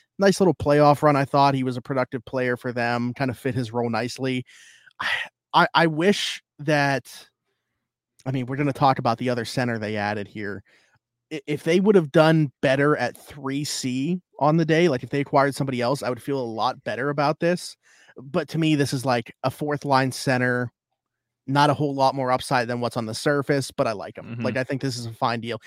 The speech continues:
Speaker 1: If it was two years, two million, I love it because it's a third year. I'm more like, "Eh, it's okay."
Speaker 2: Yeah, I mean, and I'll be honest, I don't, I don't think that there's, like, a huge difference between him and Nieto. Like, I don't think there's a one point nine million dollar difference. Um,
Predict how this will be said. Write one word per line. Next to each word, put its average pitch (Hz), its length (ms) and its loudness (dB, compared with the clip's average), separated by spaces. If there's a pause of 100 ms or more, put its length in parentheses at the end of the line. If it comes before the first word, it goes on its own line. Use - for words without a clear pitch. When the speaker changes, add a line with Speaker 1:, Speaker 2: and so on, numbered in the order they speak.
(140)
Speaker 1:
If 143 100 -2
it 208 80 4
was 196 140 -2
two - 160 0
years, 165 260 4
two 190 160 2
million, 165 280 6
I 127 60 4
love 135 220 2
it 143 120 2
because 139 200 -2
it's 120 140 -10
a 127 60 -8
third 131 320 -4
year. 127 180 -2
I'm 110 80 -4
more 117 320 -6
like, 107 320 -6 (380)
"Eh, 180 180 0
it's 170 140 0
okay." 113 500 -4 (920)
Speaker 2:
Yeah, 117 220 0 (100)
I 139 60 -2
mean, 139 200 -4 (380)
and 139 80 6
I'll 180 80 8
be 165 100 8
honest, 127 260 4
I 135 60 2
don't, 156 180 2
I 147 80 2
don't 175 140 4
think 147 220 -4
that 151 140 -6
there's, 127 280 0
like, 120 280 -2
a 110 80 -6
huge 120 760 -6
difference 131 480 -4
between 131 520 -6 (580)
him 135 200 -4
and 135 100 -2
Nieto. 127 400 2
Like, 120 160 0
I 127 40 2
don't 135 120 2
think 139 120 -2
there's 123 120 0
a 117 60 -2
one 113 220 -4
point 120 200 -4
nine 107 280 -2
million 110 240 -4
dollar 113 240 0
difference. 127 640 -8 (200)
Um, 107 440 -2